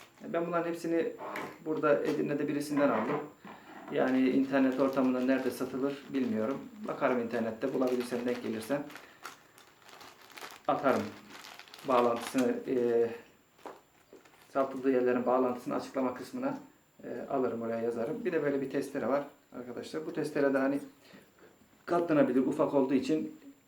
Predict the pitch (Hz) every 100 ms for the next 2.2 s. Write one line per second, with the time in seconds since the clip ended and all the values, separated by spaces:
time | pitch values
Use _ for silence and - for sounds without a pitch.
0 | - 143 123 120 123 131 131 139 123 120
1 | 131 - - _ _ 135 131 131 117 110
2 | 143 -